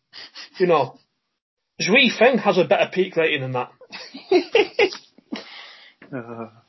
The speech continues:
Speaker 1: That's, this is a horse who, on paper, was worse than Zhui Feng winning, winning at the Breeders' Cup. Unbelievable, uh, but it just shows what an absolute genius Aidan O'Brien is. And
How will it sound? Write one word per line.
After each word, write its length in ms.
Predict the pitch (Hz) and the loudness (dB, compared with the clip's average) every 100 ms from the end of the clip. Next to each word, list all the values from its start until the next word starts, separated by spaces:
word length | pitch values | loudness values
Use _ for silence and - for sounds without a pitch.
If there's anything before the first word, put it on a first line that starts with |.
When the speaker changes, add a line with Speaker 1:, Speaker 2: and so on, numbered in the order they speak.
| _ _ _ _ | _ _ _ _
Speaker 1:
That's, 180 | 233 226 | 2 2
this 440 | 226 - - 240 | -4 -4 -8 -6
is 100 | 247 | 0
a 60 | 226 | 2
horse 360 | 208 226 175 - | 4 4 4 4
who, 220 | 185 190 | 2 4
on 240 | 180 214 | 4 2
paper, 320 | 202 208 208 | 6 4 4
was 180 | 160 139 | -2 -2
worse 280 | 135 190 185 | 4 4 4
than 180 | 185 170 | 0 -4
Zhui 300 | 151 165 175 - | -2 -2 -2 0
Feng 320 | 175 151 135 _ _ _ _ _ _ _ _ - | 2 2 -4 _ _ _ _ _ _ _ _ 0
winning, 420 | 170 180 165 165 | 4 4 2 4
winning 220 | 175 185 | 4 6
at 80 | 156 | 4
the 80 | 151 | 0
Breeders' 400 | 151 143 135 - | 0 0 -2 -2
Cup. 220 | 170 127 - _ _ _ _ _ _ _ _ _ _ _ | -2 -2 -6 _ _ _ _ _ _ _ _ _ _ _
Unbelievable, 840 | 208 214 180 156 180 170 139 127 127 _ _ _ _ | 2 4 4 4 2 0 -2 -8 -10 _ _ _ _
uh, 240 | 165 156 151 | 4 6 6
but 140 | 160 | 0
it 60 | 156 | -2
just 160 | 165 | -4
shows 260 | - 175 147 | -2 0 0
what 160 | 156 151 | 0 0
an 60 | |
absolute 320 | 135 - 160 147 | -2 -8 -12 -8
genius 500 | 165 147 147 139 - | -6 -4 -4 -6 -4
Aidan 260 | 156 147 139 | -2 0 0
O'Brien 440 | 139 139 139 135 | 0 2 2 4
is. 180 | 135 135 - - - _ _ - | 2 -2 -10 -20 -20 _ _ 2
And 400 | 151 147 139 | 2 2 -2